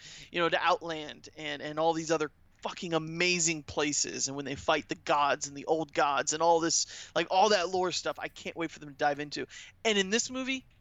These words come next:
they're just meeting. They're just meeting for the first time. And so, like, the, oh man, it's, I can't wait until they go beyond that,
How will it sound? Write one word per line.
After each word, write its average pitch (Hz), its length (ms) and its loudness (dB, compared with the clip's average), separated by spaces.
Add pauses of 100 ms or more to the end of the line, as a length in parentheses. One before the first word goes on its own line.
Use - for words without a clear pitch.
(160)
they're 165 140 0
just 156 500 -2
meeting. 143 380 -10 (340)
They're 180 160 6
just 180 260 2
meeting 185 380 -4
for 165 160 -2
the 156 100 -2
first 147 360 2
time. 139 260 -4
And 160 140 0
so, 160 180 8
like, 160 320 4 (220)
the, 180 120 6 (240)
oh 147 400 4
man, 147 280 0
it's, 156 180 -2
I 143 100 4
can't - 300 -2
wait 180 240 2
until 180 180 0
they 160 120 0
go 160 160 -2
beyond 143 460 -2
that, - 220 0